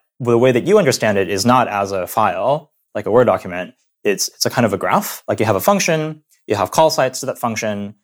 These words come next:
There are places where that you call that function. There's a place where that function is tested, many different definitions for that function. Maybe there's a type definition that's tied to that function. So it's a kind of a graph. And if you want to understand that function,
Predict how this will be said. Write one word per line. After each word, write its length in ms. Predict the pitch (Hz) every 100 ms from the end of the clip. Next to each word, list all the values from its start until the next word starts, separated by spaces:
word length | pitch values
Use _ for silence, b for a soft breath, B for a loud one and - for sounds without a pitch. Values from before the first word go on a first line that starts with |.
| _
There 100 | 101
are 20 |
places 280 | 98 127 113
where 100 | 104
that 100 | 95
you 60 | 101
call 180 | - 139
that 120 | 113
function. 320 | 110 104 107
There's 180 | 101 95
a 40 |
place 280 | 101 117 107
where 60 | 110
that 120 | 101
function 240 | 107 101
is 120 | 90 -
tested, 640 | 135 - 117 107 101 110 b b b
many 200 | 120 107
different 240 | 98 95
definitions 480 | - - 160 165 143
for 80 | 131
that 100 | 123
function. 360 | 120 110 113 104
Maybe 120 | 98
there's 180 | 92 92
a 40 |
type 240 | - 139
definition 440 | 139 123 120 110 110
that's 180 | 104 -
tied 180 | 110
to 60 | -
that 100 | 110
function. 540 | - 101 101 95 95 b b b
So 120 | -
it's 80 | 120
a 40 | 143
kind 120 | 220
of 80 | 151
a 20 |
graph. 420 | 104 90 - - B B
And 80 | 120
if 60 | 123
you 80 |
want 100 | 139
to 60 | 127
understand 520 | 127 131 - 131 123
that 120 | -
function, 560 | - 180 151 107 95 92